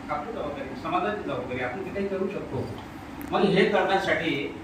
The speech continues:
छोट्या मोठ्या ज्या गोष्टी असतील त्या सांभाळण्यासाठी आपण समाजामध्ये, कुटुंबामध्ये, गावामध्ये, वार्डामध्ये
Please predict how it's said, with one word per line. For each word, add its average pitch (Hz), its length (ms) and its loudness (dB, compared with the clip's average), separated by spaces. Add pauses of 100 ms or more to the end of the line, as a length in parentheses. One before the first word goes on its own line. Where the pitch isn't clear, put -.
(140)
छोट्या 240 240 0
मोठ्या 220 240 2
ज्या 202 120 6
गोष्टी 165 360 0
असतील - 600 -6 (720)
त्या - 560 8
सांभाळण्यासाठी 165 960 0 (440)
आपण 196 340 2
समाजामध्ये, 180 720 2
कुटुंबामध्ये, 160 600 0
गावामध्ये, 147 600 2
वार्डामध्ये 131 720 -2